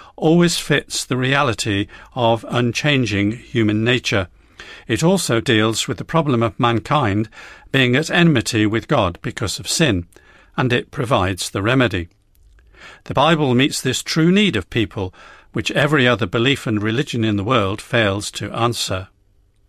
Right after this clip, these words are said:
This is the ninetieth year of our Queen, Queen Elizabeth the Second's, uh, life, and her coronation, and every coronation of a British monarch for that matter,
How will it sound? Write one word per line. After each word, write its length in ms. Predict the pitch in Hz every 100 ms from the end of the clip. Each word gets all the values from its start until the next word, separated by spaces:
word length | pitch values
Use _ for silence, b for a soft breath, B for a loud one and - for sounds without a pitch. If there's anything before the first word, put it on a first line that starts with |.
| _ B B B B
This 220 | 190 175
is 140 | 170 -
the 400 | 156 131 123 135
ninetieth 680 | 117 123 113 - 127 123
year 440 | 165 170 147 95 95 B B B B
of 400 | 107 110 107 - -
our 200 | 110 104
Queen, 400 | - 110 123 143
Queen 220 | 117 110
Elizabeth 500 | 110 113 104 107 -
the 80 | -
Second's, 600 | - 101 - 120 131 - B B B
uh, 280 | 98 98 101 -
life, 600 | 120 98 95 135 156 - B B B B
and 440 | - 147 147 143 - - b b b _ _
her 420 | - 139 156 151 - _
coronation, 960 | - 170 202 151 170 165 - 85 107 139 B B B B
and 140 | 113
every 240 | 156 151 170
coronation 600 | 147 123 110 104 95 127
of 120 | 101
a 40 |
British 360 | 95 92 - 90
monarch 400 | 107 98 110 -
for 180 | - 107
that 220 | 113 117
matter, 440 | 98 95 - 117